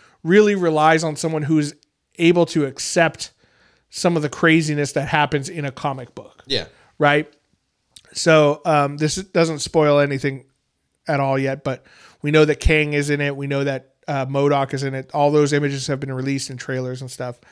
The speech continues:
Speaker 1: Those characters are very hard to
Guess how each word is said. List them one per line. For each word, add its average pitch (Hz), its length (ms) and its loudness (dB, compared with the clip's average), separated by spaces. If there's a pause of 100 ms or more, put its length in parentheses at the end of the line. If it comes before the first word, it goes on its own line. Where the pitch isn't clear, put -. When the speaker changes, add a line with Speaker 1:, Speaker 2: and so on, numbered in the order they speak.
(680)
Speaker 1:
Those 214 340 2
characters 156 880 0 (100)
are 147 100 -4
very 156 420 2
hard 156 680 -2 (320)
to 143 420 -2